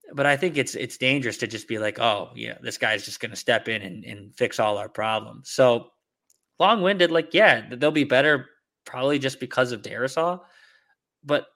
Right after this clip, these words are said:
I think there's genuine concern this year, and, and for good reason, with the offensive line.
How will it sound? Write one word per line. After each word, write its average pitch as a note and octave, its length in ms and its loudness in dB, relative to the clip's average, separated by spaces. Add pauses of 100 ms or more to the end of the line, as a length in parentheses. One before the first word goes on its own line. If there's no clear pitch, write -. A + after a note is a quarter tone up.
(460)
I D3 80 -2
think E3+ 180 0
there's D#3 220 4
genuine C#3+ 480 2
concern C3+ 540 -2
this G#2+ 180 -8
year, A2 220 -4
and, A2 220 -10
and B2 360 -6
for A#2 80 -4
good A#2 200 0
reason, A2 340 -2
with G#2 140 -16
the G#2 80 -8
offensive G#2 460 -10
line. G2 220 -18